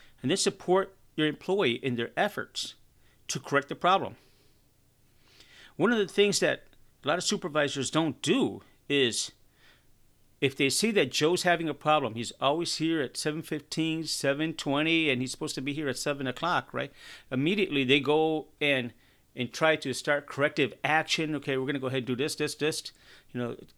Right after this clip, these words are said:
you know, talk about consequences without talking to the employee themselves.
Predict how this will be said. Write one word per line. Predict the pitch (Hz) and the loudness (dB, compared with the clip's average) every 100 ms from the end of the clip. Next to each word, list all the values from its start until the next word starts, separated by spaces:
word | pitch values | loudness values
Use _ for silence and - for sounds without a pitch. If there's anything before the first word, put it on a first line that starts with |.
| - _ | -20 _
you | 123 | -10
know, | |
talk | 113 156 156 | -4 -4 -2
about | 135 127 | -2 -2
consequences | - 151 165 - 156 147 151 - - - - | 0 0 0 -2 -2 -2 -4 -4 -10 -20 -8
without | 170 196 185 - | 2 2 2 0
talking | 180 185 180 | -2 -2 -4
to | 175 | -2
the | 147 135 - | -2 -4 -4
employee | 147 143 165 165 | -6 -4 -2 -2
themselves. | 160 - 208 113 - - | -4 -2 2 2 -2 -10